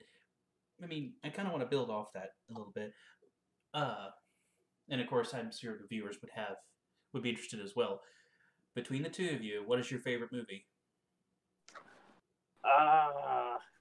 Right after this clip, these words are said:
Speaker 2: God, that's tough. There's all sorts of movies and stuff that I would consider my favorite. Can I get a little bit more wiggle room as far as, like, what type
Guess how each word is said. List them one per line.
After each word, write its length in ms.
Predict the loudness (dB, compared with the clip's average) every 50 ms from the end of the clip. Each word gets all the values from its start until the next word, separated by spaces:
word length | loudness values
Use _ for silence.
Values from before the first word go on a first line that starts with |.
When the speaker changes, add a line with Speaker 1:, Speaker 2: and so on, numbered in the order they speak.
| _ -12
Speaker 2:
God, 320 | -8 -2 2 2 2 2 0
that's 260 | -6 -12 -14 -14 -20 _ _ -14 -10 -6
tough. 300 | -4 -2 -2 -2 -4 -6 -10 -20 -20 -20 -20 -18 -8 0
There's 540 | 4 8 8 8 8 6 2 -4 -8 -2 4
all 280 | 8 10 10 10 8
sorts 400 | 6 2 4 6 6 4 4 0
of 60 | 0
movies 420 | 2 2 2 2 2 0 -2 -2 -2
and 120 | -4 -2
stuff 280 | 6 10 10 10 12 10
that 120 | 10 10
I 60 | 10
would 200 | 8 6 2 0
consider 600 | -2 -4 -4 -2 4 6 6 8 8 6 4 4 0 _ _ _ _ _ _ _ _ 2
my 200 | 6 8 8 8
favorite. 480 | 8 8 8 8 8 6 4 2 2 0 -4 -20 -20 -20 -20 -20 -20 _ 0 4
Can 120 | 6 6
I 60 | 8
get 200 | 10 12 12 12
a 60 | 10 8
little 460 | 8 6 6 6 8 8 8 8 6 6
bit 240 | 4 2 2 2 4
more 240 | 8 8 10 8 8
wiggle 380 | 4 2 2 4 6 4 4 4
room 360 | 6 6 6 6 6 6 6
as 120 | 4 4 2 _
far 300 | 6 8 8 8 8 4 2
as, 120 | 0 2
like, 200 | 6 6 6 6 2 -4
what 280 | -2 0 0 0 0 -2 -10 -20 -20 -18 -8 -2
type 240 | 0 2 2 0